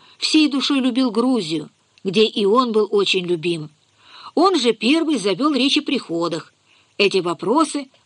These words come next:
очень интересовали их Величеств, но они откладывали все вопросы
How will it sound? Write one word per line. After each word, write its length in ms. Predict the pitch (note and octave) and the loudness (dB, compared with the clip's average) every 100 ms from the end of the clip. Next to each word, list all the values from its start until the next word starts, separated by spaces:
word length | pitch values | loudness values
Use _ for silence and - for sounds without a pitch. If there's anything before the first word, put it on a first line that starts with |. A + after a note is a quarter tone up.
| - | -2
очень 400 | A3 E4 D#4 D4+ | 2 2 0 -2
интересовали 680 | B3+ G3 F#3 D#3 F#3+ A3+ A#3+ | -4 -2 -4 -2 -2 0 0
их 280 | - G3 | -2 -4
Величеств, 600 | F#3+ F3 D#3+ D3 D3 - _ _ _ _ | -2 -2 0 -4 -6 -12 _ _ _ _
но 140 | F3+ G3 | -4 -2
они 200 | G#3 G#3+ | 0 -2
откладывали 800 | G#3 G3+ G#3+ A3 G#3 F3 E3+ E3 | -4 -4 -2 0 0 -4 -4 -6
все 220 | - E3+ | -4 -4
вопросы 580 | D#3 D3 A3 D4+ D4+ | -4 -2 0 0 -2